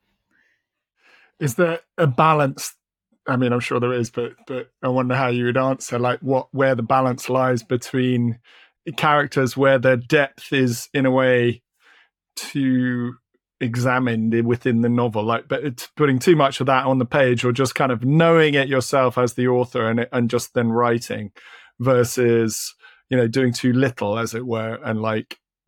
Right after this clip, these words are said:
y-, you know, I, it definitely, it corresponds a little bit to the genre of book, even within his-, historical fiction, doesn't it? Like, some things are just more action adventure-y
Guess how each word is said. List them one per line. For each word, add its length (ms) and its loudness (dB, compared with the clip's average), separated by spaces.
y-, 160 -8
you 140 -2
know, 160 0
I, 160 -2
it 220 -6
definitely, 460 0
it 160 0
corresponds 500 2
a 60 0
little 220 2
bit 220 0
to 100 -4
the 120 2
genre 520 2
of 160 -4
book, 240 -2
even 260 0
within 320 -2
his-, 300 -2
historical 500 -2
fiction, 440 -4
doesn't 240 -2
it? 120 -10
Like, 200 -2
some 340 -2
things 320 -2
are 60 0
just 240 -4
more 320 -2
action 400 -2
adventure-y 680 -4